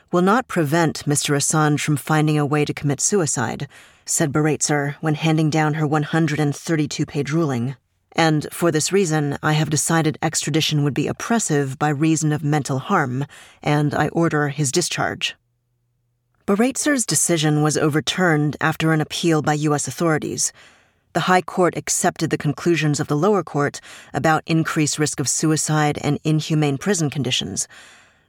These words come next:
but it also accepted four assurances in U S Diplomatic Note number seventy-four, given to the court in February twenty twenty-one, which promised Julian would be well treated. The U S government claimed that its assurances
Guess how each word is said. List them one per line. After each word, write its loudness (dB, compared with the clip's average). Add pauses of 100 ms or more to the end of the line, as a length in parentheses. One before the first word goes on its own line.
but 0
it 2
also 0
accepted -2
four 2
assurances 0
in 0
U 2
S 0
Diplomatic 0
Note 2
number 0
seventy-four, 0 (380)
given 0
to -6
the -4
court -2
in 0
February 0
twenty -4
twenty-one, -2 (540)
which -2
promised 0
Julian 2
would -2
be 0
well -2
treated. -4 (760)
The 0
U 4
S 0
government 0
claimed 2
that -2
its -2
assurances 0